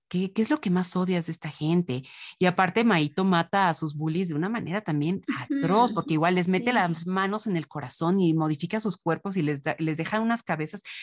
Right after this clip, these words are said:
Speaker 1: Incluso eso, el dibujo es horrendo,
Speaker 2: Sí,
Speaker 1: horrendo,
Speaker 2: sí, sí,
Speaker 1: cómo,
Speaker 2: sí.
Speaker 1: cómo lo hace, em, cómo lo hacen en el anime y en el manga. Pero les digo, amigos, yo sé que está la hechicería, que es lo más flashy que hay en, en esta historia,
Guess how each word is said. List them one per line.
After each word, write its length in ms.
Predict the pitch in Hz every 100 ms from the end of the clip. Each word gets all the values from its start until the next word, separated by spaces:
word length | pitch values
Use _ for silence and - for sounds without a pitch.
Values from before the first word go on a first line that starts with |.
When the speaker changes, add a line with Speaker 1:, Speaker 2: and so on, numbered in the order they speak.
| - - - -
Speaker 1:
Incluso 420 | 240 233 339 392
eso, 220 | 370 185
el 60 | 175
dibujo 380 | 202 254 -
es 140 | 381 277
horrendo, 560 | 202 190 233 277 190
Speaker 2:
Sí, 80 | 104
Speaker 1:
horrendo, 680 | 139 240 262 269 285 311 - - 269
Speaker 2:
sí, 180 | 240 269
sí, 40 | 277
Speaker 1:
cómo, 120 | 240 220
Speaker 2:
sí. 100 | 254
Speaker 1:
cómo 200 | 240 233
lo 180 | 240 196
hace, 540 | 175 180 202 185 160 - - - - -
em, 800 | 170 165 160 156 151 151 143 - _ _ _ - _
cómo 200 | 190 202
lo 60 | 202
hacen 220 | 220 208
en 100 | 165
el 140 | 147
anime 300 | 156 175 165
y 100 | 165
en 80 | 170
el 120 | 147
manga. 380 | 143 143 156 226 - - - - - _ -
Pero 800 | 208 196 190 196 196 196 190 -
les 220 | 226 226
digo, 200 | 254 202
amigos, 340 | 160 147 151
yo 120 | 202
sé 140 | 254 294
que 60 |
está 200 | 294 - 226
la 100 | 233
hechicería, 600 | - 175 143 175 185 170
que 100 | 180
es 100 | 208
lo 80 | 240
más 300 | 233 233 -
flashy 760 | - - 220 214 214 - 233 226
que 120 | 190
hay 220 | 170 170 180
en, 180 | 175 -
en 180 | 160 160
esta 220 | 165 175
historia, 520 | 170 - 151 165 214